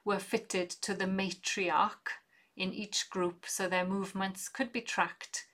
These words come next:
in their new home." Now, what, what do we want to find? Thirty-seven says, "Data, including the size of their tusks, and something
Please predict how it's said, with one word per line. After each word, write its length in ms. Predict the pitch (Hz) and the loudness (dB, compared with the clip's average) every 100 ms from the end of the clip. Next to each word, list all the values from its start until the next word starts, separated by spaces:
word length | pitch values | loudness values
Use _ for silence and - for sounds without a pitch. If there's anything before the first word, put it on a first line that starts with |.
| _ - | _ -6
in 200 | 185 180 | -2 2
their 180 | 175 | 2
new 600 | 175 175 185 202 202 190 - _ - | 2 0 2 2 2 -2 -6 _ -4
home." 440 | 214 196 170 - - _ _ _ _ _ _ _ - - - - | 2 2 2 -4 -14 _ _ _ _ _ _ _ -20 -20 -12 6
Now, 280 | 214 175 - - - - - _ _ _ _ _ _ | 8 8 4 -14 -20 -20 -20 _ _ _ _ _ _
what, 240 | - 220 - - | 6 6 6 4
what 160 | 220 | 4
do 100 | 226 | 4
we 100 | 240 | 2
want 220 | 226 208 - | 4 2 0
to 80 | 208 | -2
find? 540 | - 190 151 156 - - - | 4 4 4 -2 -12 -14 2
Thirty-seven 960 | 240 226 240 226 - 185 180 151 143 - | 6 6 4 2 6 6 4 -2 -6 -10
says, 540 | - 208 170 143 - - _ - | 0 6 6 6 -6 -12 _ 4
"Data, 560 | 233 208 - - 294 349 - _ _ _ _ | 6 6 2 4 4 2 -12 _ _ _ _
including 920 | - 226 202 - 247 233 214 233 254 | 0 0 0 -2 2 2 2 2 2
the 120 | 247 226 | 0 -2
size 600 | - - 208 220 220 - | 2 8 8 8 2 0
of 240 | 196 196 | -4 0
their 180 | 202 190 - | 0 0 -4
tusks, 800 | - 330 277 - - - - - - _ _ _ _ _ _ _ _ _ _ - | 2 6 6 4 -6 -4 -2 -2 -6 _ _ _ _ _ _ _ _ _ _ 6
and 380 | 247 285 311 - - | 8 8 4 -2 -6
something 720 | - 214 180 - 170 151 | -2 -2 -2 -2 0 0